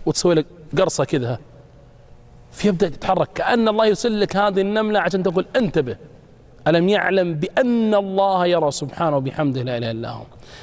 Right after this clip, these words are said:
لذلك النبي صلى الله عليه وآله وسلم في هذه الحياة، ذكرت لكم كيف كان النبي صلى الله عليه وسلم يستغفر إذا جلس،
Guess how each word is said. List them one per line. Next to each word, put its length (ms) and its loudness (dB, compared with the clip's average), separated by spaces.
لذلك 380 2
النبي 340 2
صلى 240 0
الله 360 0
عليه 180 0
وآله 220 0
وسلم 460 0
في 200 2
هذه 240 2
الحياة، 420 -2
ذكرت 400 -2
لكم 240 0
كيف 220 0
كان 160 0
النبي 160 0
صلى 120 -2
الله 120 2
عليه 80 -2
وسلم 0 -
يستغفر 520 0
إذا 120 4
جلس، 400 2